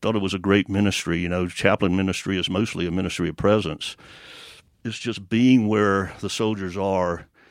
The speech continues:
um, being willing to share their hardships and share the danger, uh, as well,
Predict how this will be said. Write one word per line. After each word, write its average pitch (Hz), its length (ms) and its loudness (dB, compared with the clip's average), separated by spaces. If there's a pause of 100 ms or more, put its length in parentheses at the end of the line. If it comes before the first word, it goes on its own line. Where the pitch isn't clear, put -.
(300)
um, 87 200 -8
being 98 280 -4
willing 104 280 0
to 92 60 -8
share 110 360 0
their 90 140 -2
hardships 101 640 -2
and 87 160 -6
share 101 280 -2
the 87 100 -12
danger, 90 580 -4 (120)
uh, 87 280 -8
as 87 200 -8
well, 95 420 -2